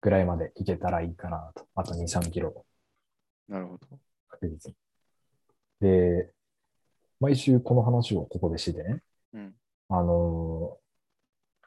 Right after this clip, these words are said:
Speaker 1: 双雲峡のキャンプにも一緒にいた、行った
Speaker 2: うん。
Speaker 1: 彼が、
Speaker 2: うん。
Speaker 1: からline来て、
Speaker 2: うん。
Speaker 1: 俺も増量始めるわと。
Speaker 2: えー。
Speaker 1: あのー、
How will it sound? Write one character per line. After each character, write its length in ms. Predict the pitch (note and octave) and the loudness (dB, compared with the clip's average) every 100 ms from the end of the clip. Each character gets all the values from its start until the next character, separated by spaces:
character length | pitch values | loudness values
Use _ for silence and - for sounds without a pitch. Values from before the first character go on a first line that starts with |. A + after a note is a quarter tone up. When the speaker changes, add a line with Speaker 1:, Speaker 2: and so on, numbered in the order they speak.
| _ | _
Speaker 1:
双 100 | C3 | 4
雲 240 | B2+ B2+ | 8 6
峡 200 | B2+ F#2 | 6 0
の 280 | E2+ D#2+ - - _ _ _ - | 0 -4 -10 -16 _ _ _ -6
キ 80 | - | 0
ャ 100 | F#2 | 0
ン 80 | |
プ 80 | F2 | 0
に 60 | D#2+ | -6
も 100 | D#2+ | -6
一 60 | |
緒 120 | - F2 | -4 -4
に 80 | |
い 60 | E2 | -4
た、 260 | D#2 D#2 - _ | -6 -8 -12 _
行 80 | - | -12
っ 40 | - | -8
た 340 | E3 D#3 - _ _ _ - | -6 -6 -8 _ _ _ -16
Speaker 2:
う 60 | |
ん。 220 | C3 G#2+ _ _ _ _ _ _ _ _ _ _ _ - | -14 -14 _ _ _ _ _ _ _ _ _ _ _ -4
Speaker 1:
彼 200 | F#2 F2 | -2 0
が、 240 | D#2 D#2 _ _ _ | -4 -10 _ _ _
Speaker 2:
う 80 | A#2+ | -8
ん。 40 | G#2+ | -2
Speaker 1:
か 60 | |
ら 100 | F2 | 2
line 340 | F#2 F2+ F2 F2 | 4 2 0 -4
来 120 | - | -8
て、 260 | - - - _ _ | -8 -10 -20 _ _
Speaker 2:
う 60 | A2+ | -16
ん。 180 | G2+ _ _ _ _ _ _ _ _ _ _ - | -16 _ _ _ _ _ _ _ _ _ _ 0
Speaker 1:
俺 140 | G2+ | 4
も 440 | G2+ F#2+ F#2 - _ _ _ _ _ _ _ | 4 4 0 -4 _ _ _ _ _ _ _
増 240 | G2 F#2+ | 4 6
量 160 | F#2+ F2+ | 6 4
始 260 | F2+ F2 F2+ | 2 2 2
め 80 | |
る 120 | F2+ E2+ | 0 -2
わ 100 | - | -6
と。 320 | - - _ _ _ | -14 -18 _ _ _
Speaker 2:
え 640 | A2 A2 A2+ A2+ A2+ A2+ A2 | 2 6 8 10 10 8 6
ー。 80 | - - _ _ _ _ _ _ _ _ - | -2 -12 _ _ _ _ _ _ _ _ -8
Speaker 1:
あ 120 | E2+ | -6
の 560 | D#2+ D#2 D#2 D2 - | -6 -10 -10 -12 -14
ー、 80 | - | -18